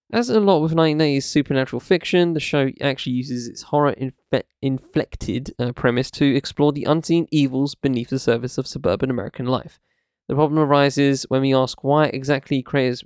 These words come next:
Matt and Ross Duffer, uh, chose to set the show in this time period. Is there a better reason than simple convenience, a handy plot contrivance? What does it really want to say about the era? The very best T V sh-,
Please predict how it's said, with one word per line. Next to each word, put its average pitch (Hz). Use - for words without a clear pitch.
Matt 135
and 131
Ross 127
Duffer, 139
uh, 123
chose 139
to 127
set -
the 123
show 120
in 131
this 131
time 165
period. -
Is 123
there 127
a 127
better 120
reason 156
than 135
simple 131
convenience, 208
a 117
handy 123
plot -
contrivance? 185
What 170
does 175
it 180
really 180
want 175
to 165
say 135
about 131
the 135
era? 139
The 170
very 196
best 190
T 185
V 170
sh-, -